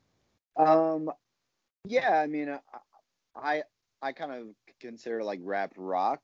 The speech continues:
kind of, 'cause we're not, like, super heavy. We're, there's a couple heavier songs, but, yeah, we're basically considered to most people, like, a rap metal type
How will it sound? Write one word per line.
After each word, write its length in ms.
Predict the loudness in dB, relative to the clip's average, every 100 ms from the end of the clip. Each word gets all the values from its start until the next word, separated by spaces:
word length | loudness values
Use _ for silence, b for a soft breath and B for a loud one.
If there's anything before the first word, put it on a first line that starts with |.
| -8
kind 260 | -8 -4
of, 180 | -2 -4
'cause 240 | -6 -10 -6
we're 80 |
not, 180 | -4 -2
like, 120 | -4 -4
super 360 | -8 -4 -4
heavy. 320 | -2 -2 -2 -2
We're, 240 | -4 -6 -10 _
there's 140 | -2 -2
a 40 |
couple 300 | 0 0 2
heavier 300 | 0 0 -2 -4
songs, 480 | -4 -4 -6 -10 -2
but, 220 | 2 2 0 _ 4
yeah, 140 | 4
we're 200 | 4 0
basically 460 | -2 -2 -4 -8 -10
considered 400 | -10 -6 -4 -2
to 60 |
most 280 | -2 -4 -6
people, 220 | -10 -4 -2
like, 160 | 0
a 60 | 0
rap 260 | 0 -2
metal 300 | -4 -6 -8
type 240 | -8 -8